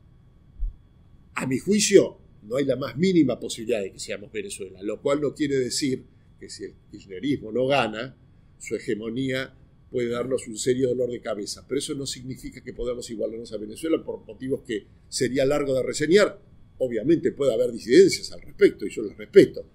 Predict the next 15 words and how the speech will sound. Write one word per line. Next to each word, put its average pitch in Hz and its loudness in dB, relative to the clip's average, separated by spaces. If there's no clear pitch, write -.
pero 127 -6
me 127 -6
parece 185 0
que - -16
está 160 -2
bien 160 2
hecha 123 0
la 113 -8
acción 131 -6
psicológica. - -10
Y 139 2
mejor 156 6
la 135 6
idea 147 4
de 131 2